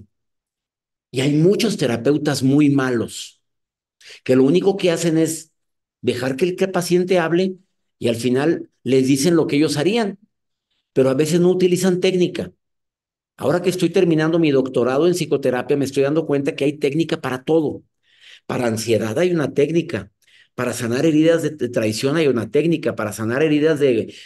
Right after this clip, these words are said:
de injusticia hay otra técnica. No es la misma, pero hay terapeutas que no quieren batallar y simple y sencillamente dejan que la gente hable.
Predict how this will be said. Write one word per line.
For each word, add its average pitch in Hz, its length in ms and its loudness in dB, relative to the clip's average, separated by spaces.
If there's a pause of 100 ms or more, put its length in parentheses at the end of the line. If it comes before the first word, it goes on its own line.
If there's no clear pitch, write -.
(100)
de 123 100 0
injusticia 123 680 0
hay 135 100 2
otra 107 240 -2
técnica. 147 520 -2 (500)
No 139 180 2
es 147 60 2
la 160 120 0
misma, 147 540 0 (720)
pero 123 160 -2
hay 117 80 0
terapeutas 151 600 -2
que 135 100 -2
no 113 120 -2
quieren 113 240 -2
batallar 123 560 -4 (480)
y 117 120 -4
simple 127 320 0
y - 20 0
sencillamente 151 580 0
dejan 147 260 0
que 139 140 0
la 120 120 -2
gente 131 300 0
hable. 180 360 0